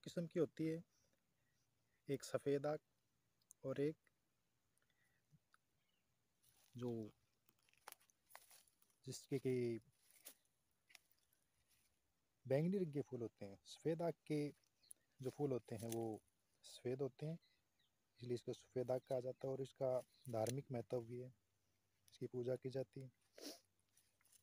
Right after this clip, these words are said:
मगर जो दूसरे किस्म का आक है, जो बैंगनी रंग के फूलों वाला है, इसको औषधि प्रयोग में बहुत प्रयोग किया जाता है। इसका वैज्ञानिक नाम है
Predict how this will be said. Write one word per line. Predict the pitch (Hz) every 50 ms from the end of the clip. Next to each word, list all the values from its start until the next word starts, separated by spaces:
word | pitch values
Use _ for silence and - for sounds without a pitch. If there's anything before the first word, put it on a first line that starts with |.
| _ _ -
मगर | 127 139 139 151 143 135 131 123 117 - - _ _ _ _ _ _ _ _ _ _ _ _ _ _ _ _ _ _ _ _ _ _ _ _ _ _ _ _ -
जो | 127 139 139
दूसरे | 127 143 156 143 - 160 165
किस्म | 156 - 147 151 147 139
का | - 139 127
आक | 123 - - 110
है, | 110 107 104 104 _ _ _ _ _ _ _ _ _ _ _ _ -
जो | 123
बैंगनी | 110 127 131 131 127 131 131
रंग | 127 131 127
के | - - 123
फूलों | 113 - 123 120 120 117 117
वाला | 117 113 110
है, | 110 113 120 - _ _ _ - - _ _ _ _ _ _ _ _ _ _ _ -
इसको | 160 - - - - - 165 160 160 165 - - 165
औषधि | 165 156 - - 139 143 143 139 - -
प्रयोग | 135 135 131 123
में | 131 127 120 117
बहुत | 113 107 117 - _ _ -
प्रयोग | 117 117 113 - -
किया | 110 110
जाता | 104 101 98 - - 95 92
है। | 90 - _ _ _ _ _ _ _ _ _ _ _ _ _ _ _ _ _ _ _ _ _ _ _ _ _ _ _ _ _ - _ _ _ _ _ _ _ _ _ _ _ _ _ _ _ _ _ _ -
इसका | - - - 143
वैज्ञानिक | 131 135 131 135 143 143 147 139 143
नाम | 131 131 131 120 104
है | 117 123 120 117 139